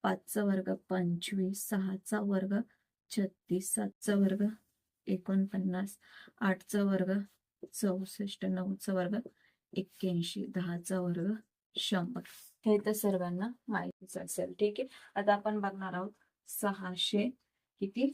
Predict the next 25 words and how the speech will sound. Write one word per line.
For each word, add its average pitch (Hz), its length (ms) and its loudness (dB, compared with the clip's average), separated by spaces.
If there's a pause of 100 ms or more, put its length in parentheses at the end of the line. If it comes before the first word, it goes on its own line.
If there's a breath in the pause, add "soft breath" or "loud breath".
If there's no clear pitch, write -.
(160)
सहाशे 196 640 -2
शहात्तर. 175 760 -6 (440)
कसलं 220 440 2
वर्गमूळ 175 540 0
आहे? 165 160 -2
सहाशे 190 600 -4
शहात्तर. 170 600 0 (360 loud breath)
यावरून 214 380 4
समजून 208 540 0
घ्या, 190 140 2
मी 196 140 4
इथे 190 220 0
तुम्हाला 190 280 2
स्टेप - 420 0
वाईज 214 220 0
समजून 196 360 2
सांगते, 185 340 0
त्यानंतरचं 185 680 0
एक्झाम्पल 180 500 -2 (100)
तुम्हाला 196 360 -2
सॉल्व्ह 185 320 -4
करायचं. 180 440 -4 (440 soft breath)
ठीक 226 180 -2
आहे, 269 120 -2 (260)
सहाशे 214 1120 -2